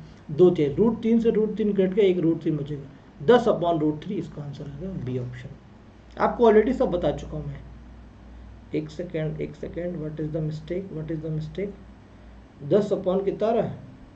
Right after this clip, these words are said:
रूट थ्री आ रहा है, दस upon root three आ रहा है,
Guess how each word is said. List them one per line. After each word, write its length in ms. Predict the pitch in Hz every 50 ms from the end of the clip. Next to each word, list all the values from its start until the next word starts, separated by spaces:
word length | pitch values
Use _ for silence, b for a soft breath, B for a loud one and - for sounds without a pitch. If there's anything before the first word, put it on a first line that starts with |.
| - - - - - 156
रूट 340 | 156 156 175 175 165 - -
थ्री 200 | 185 160 160 147
आ 60 | 135
रहा 120 | 127 123
है, 100 | - - - - - - - - - - - - - - - - - - - - - - - 143
दस 220 | 143 196 196 196 208
upon 300 | 190 185 196 190 185 -
root 200 | 180 185 180 - -
three 180 | 175 185 185 175
आ 20 |
रहा 140 | 170 165 196
है, 120 | 233 220